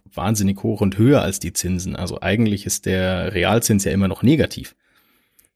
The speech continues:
Und da hab ich mich gefragt, das ist doch eigentlich ein guter Zeitpunkt, um mal drüber zu reden,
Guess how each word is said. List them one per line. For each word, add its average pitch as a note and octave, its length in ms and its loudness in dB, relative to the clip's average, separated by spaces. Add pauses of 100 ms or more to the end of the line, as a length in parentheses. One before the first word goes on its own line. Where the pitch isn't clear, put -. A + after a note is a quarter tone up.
(180)
Und G2 280 2
da G2+ 80 2
hab G#2+ 100 0
ich G#2+ 120 -2
mich C3+ 180 0
gefragt, A2 400 -4
das G2 160 2
ist - 200 -4
doch G2+ 120 -2
eigentlich A2 160 0
ein A#2+ 60 2
guter A2 260 -2
Zeitpunkt, A2+ 420 -2
um G2+ 60 0
mal G2 260 2 (140)
drüber G#2+ 280 2
zu - 140 -4
reden, A2 400 2